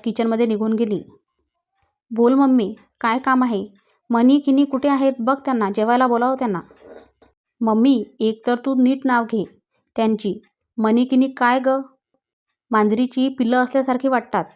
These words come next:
भाऊ बहीण आहेत ते माझे. मनवा, किरण, असं नीट बोल की. आणि एवढी काय घाई आहे तुला जेवणाची? आताशी साडेसात झालेत." "बरं बाई, तुझ्या भावाला बहिणीला बोलव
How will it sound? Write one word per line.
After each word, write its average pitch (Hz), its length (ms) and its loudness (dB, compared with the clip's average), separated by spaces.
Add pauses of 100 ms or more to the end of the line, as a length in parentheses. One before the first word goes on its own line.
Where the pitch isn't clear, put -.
(440)
भाऊ 214 300 0
बहीण 247 260 2
आहेत 240 140 -2 (100)
ते 269 60 0
माझे. 208 320 -2 (680)
मनवा, 226 500 2 (120)
किरण, 226 480 -2 (260)
असं 240 320 0
नीट 262 180 2
बोल 277 280 2
की. 220 160 -2 (1300)
आणि 254 220 2
एवढी 240 240 2
काय 254 260 0
घाई 262 220 0
आहे 262 180 0
तुला 262 220 -2
जेवणाची? 233 640 -4 (480)
आताशी 220 360 -2
साडेसात 240 420 -2
झालेत." 240 300 -4 (840)
"बरं 247 360 0
बाई, 190 140 0 (400)
तुझ्या 247 200 0
भावाला 233 360 0
बहिणीला 220 360 -2
बोलव 233 260 -2